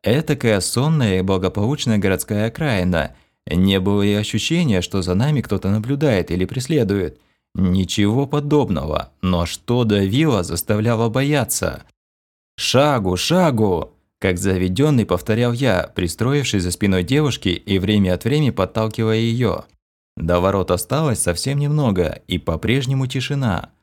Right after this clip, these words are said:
Может, я на самом деле просто запаниковал? С такими подарками, как часть экипировки легендарного доспеха и уникальным заклинанием, начнешь даже от стен шарахаться. Шумно пыхтя, мы пронеслись мимо последнего дома и оказались на выложенной светлым камнем широкой улице,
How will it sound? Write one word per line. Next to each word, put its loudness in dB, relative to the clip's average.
Может, 0
я 2
на 2
самом 2
деле 2
просто -2
запаниковал? 0
С -8
такими 2
подарками, 0
как -4
часть -2
экипировки 0
легендарного 0
доспеха 0
и -4
уникальным 0
заклинанием, 0
начнешь 0
даже 0
от -4
стен 0
шарахаться. -4
Шумно 2
пыхтя, -2
мы 2
пронеслись 0
мимо 2
последнего 0
дома 0
и -4
оказались -2
на 2
выложенной 0
светлым -2
камнем -2
широкой 0
улице, -4